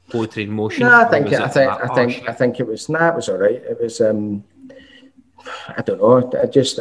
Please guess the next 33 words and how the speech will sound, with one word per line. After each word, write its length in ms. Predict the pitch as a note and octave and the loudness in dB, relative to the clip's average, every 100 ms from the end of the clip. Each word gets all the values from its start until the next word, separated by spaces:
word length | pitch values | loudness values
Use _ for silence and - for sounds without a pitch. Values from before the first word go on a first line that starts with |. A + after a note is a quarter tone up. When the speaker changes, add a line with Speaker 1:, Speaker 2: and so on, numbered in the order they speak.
| - | 0
Speaker 2:
I 60 | |
just 220 | B2+ D3 | 4 4
made 160 | B2+ A2+ | 6 4
sure 180 | - A2+ | 6 6
everything 260 | A2 G#2+ A2+ | 6 4 0
I 40 | |
did 260 | - A2 - | 6 4 6
that 140 | A2 | 2
I'd, 260 | G#2 G2+ - - - - | 0 -6 -18 -20 -20 0
'cause 320 | C#3+ - B2+ - | 2 2 -2 4
I 80 | B2+ | 4
did, 340 | - D#3 D3+ | 8 8 10
uh, 340 | C3 A#2 A2 A2 | 10 12 10 10
I 60 | A2 | 8
did 220 | C#3+ C3+ | 6 8
the 80 | C3+ | 6
wee 340 | A#2+ A#2 A#2 | 6 6 4
shortbread 500 | A2 B2+ B2 C#3+ C3 | 8 6 8 4 6
biscuit 340 | C3+ - - - | 6 4 2 4
in 100 | A2+ | 4
my, 200 | A2 A2+ A2 | 4 2 0
in 280 | A2+ G#2 | 0 2
one 140 | G#2+ A2 | 4 4
of 60 | |
my 80 | G#2+ | 4
other 120 | A2 G2+ | 4 6
rounds 320 | A2 C3 B2 | 8 6 4
of 80 | A2+ | 2
my, 240 | A2+ G#2+ - _ _ _ - A2 | 2 0 -6 _ _ _ -4 0
um, 220 | G#2 G2+ | 0 0
so 120 | B2 | 0
I 20 | A#2 | 4
just, 280 | C#3+ - | 2 0